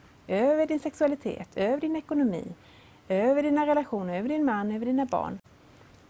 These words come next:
Och att, att Gud får verka. Och kanske, kanske du har en ofrälst man,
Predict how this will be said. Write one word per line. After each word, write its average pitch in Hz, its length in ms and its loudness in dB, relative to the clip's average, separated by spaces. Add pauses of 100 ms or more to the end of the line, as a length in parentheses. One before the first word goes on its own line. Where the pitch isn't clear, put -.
(200)
Och - 80 4
att, 240 160 -2
att 240 200 0
Gud 196 240 2
får 208 100 -8
verka. 208 460 -2
Och - 80 -12
kanske, 311 480 4 (840)
kanske 247 240 4
du 202 60 6
har 196 120 6
en 180 60 2
ofrälst 165 420 -2
man, 285 340 2